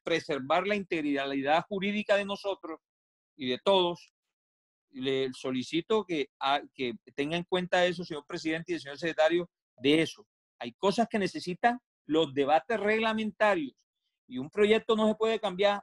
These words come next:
un, de un, aunque tengan la misma finalidad, un proyecto que se presentó de una manera, de otra, porque es que en el segundo es que se modifica o no se modifica, no tengo claro eso, pero se lo digo de una manera constructiva y propositiva. Muy amable, señor presidente.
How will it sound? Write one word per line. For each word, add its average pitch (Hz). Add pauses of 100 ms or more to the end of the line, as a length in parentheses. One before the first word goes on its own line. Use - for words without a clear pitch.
un, 196
de 156
un, 196 (300)
aunque 151
tengan 226
la 220
misma 220
finalidad, 175 (580)
un 151
proyecto 196
que 185
se 175
presentó 151
de 190
una 202
manera, 214 (420)
de 147
otra, 220 (380)
porque 156
es -
que 214
en 208
el 196
segundo 190
es 208
que 202
se 147
modifica 139
o -
no 160
se 185
modifica, 156
no 139
tengo 175
claro 180
eso, 185 (260)
pero 156
se 147
lo 143
digo 190
de 151
una 180
manera 185 (160)
constructiva 160
y 214
propositiva. 120
Muy 139
amable, 147
señor 120
presidente. 110